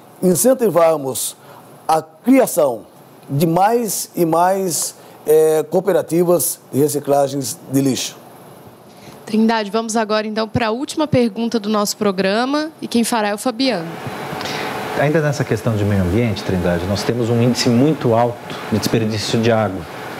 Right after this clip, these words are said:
Speaker 3: água tratada, inclusive, né? Um índice superior a cinquenta por cento, o que extrapola qualquer média nacional ou internacional. Muitos atribuem a questão da idade, né? Quer dizer, a, a rede é velha, não sofreu manutenção adequada,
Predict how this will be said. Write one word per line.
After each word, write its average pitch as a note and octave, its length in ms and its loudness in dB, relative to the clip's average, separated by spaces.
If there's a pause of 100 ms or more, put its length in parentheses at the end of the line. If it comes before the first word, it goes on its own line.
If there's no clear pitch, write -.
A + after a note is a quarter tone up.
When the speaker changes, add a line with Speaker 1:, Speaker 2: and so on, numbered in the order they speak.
Speaker 3:
água G#2+ 220 0
tratada, A2+ 520 0
inclusive, F2 380 -2 (100)
né? G2 100 0
Um G#2 80 2
índice A2+ 200 0
superior C3+ 440 0
a C#3 40 0
cinquenta C3+ 340 0
por C3+ 160 -4
cento, D3+ 300 -2 (440)
o A#2+ 60 2
que C#3+ 80 -2
extrapola D3+ 540 2
qualquer D#3+ 640 2
média C#3 880 2
nacional C3+ 580 0
ou C#3 60 0
internacional. C#3+ 720 -2 (400)
Muitos A#3 200 4
atribuem D3+ 420 0
a C3 40 -2
questão B2 500 0
da A2+ 120 4
idade, A2 500 2
né? G#2 140 0
Quer G#2 120 0
dizer, G2+ 220 0
a, G2 420 2
a - 20 2
rede A2+ 380 0
é G#2+ 60 2
velha, G#2+ 760 2
não A2 180 -2
sofreu A#2 320 0
manutenção A2+ 500 -2
adequada, C3+ 520 2